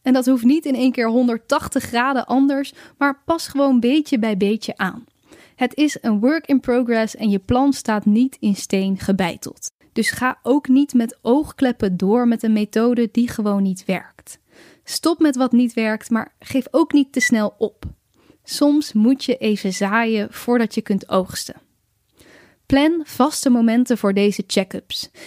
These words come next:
Ik doe zelf kwartaalreflecties en weekreflecties. In de weekreflecties stel ik mezelf vier vragen.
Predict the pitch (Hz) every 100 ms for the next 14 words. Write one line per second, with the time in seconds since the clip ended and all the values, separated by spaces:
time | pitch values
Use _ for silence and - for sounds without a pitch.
0 | - - 247 - 277 269 269 285 - -
1 | 226 214 - 240 285 277 - 233 233 -
2 | 214 - 214 196 196 196 190 185 - 185
3 | - - - - - - - - - -
4 | 247 233 214 294 277 254 220 - 208 -
5 | 202 190 - 196 190 190 - - - 254
6 | 311 - 185 208 320